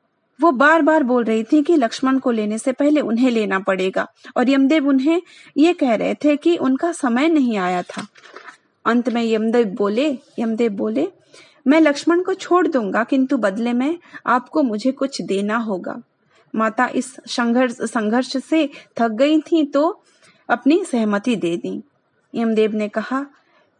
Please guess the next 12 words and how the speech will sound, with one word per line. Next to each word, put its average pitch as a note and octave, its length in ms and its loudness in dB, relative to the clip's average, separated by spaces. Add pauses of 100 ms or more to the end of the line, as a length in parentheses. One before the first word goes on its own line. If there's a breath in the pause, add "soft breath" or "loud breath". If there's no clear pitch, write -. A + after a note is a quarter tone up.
(100)
"मैं B3+ 120 2
आपकी C#4+ 400 0
आयु C4+ 320 4
से E4 200 0
कुछ D4+ 300 -4
वर्ष B3+ 400 0
लेकर G#3+ 340 -4
लक्ष्मण A#3+ 440 -2
की C4 180 -2
आयु G#3+ 300 0
के A3+ 180 -6
साथ A#3 280 -4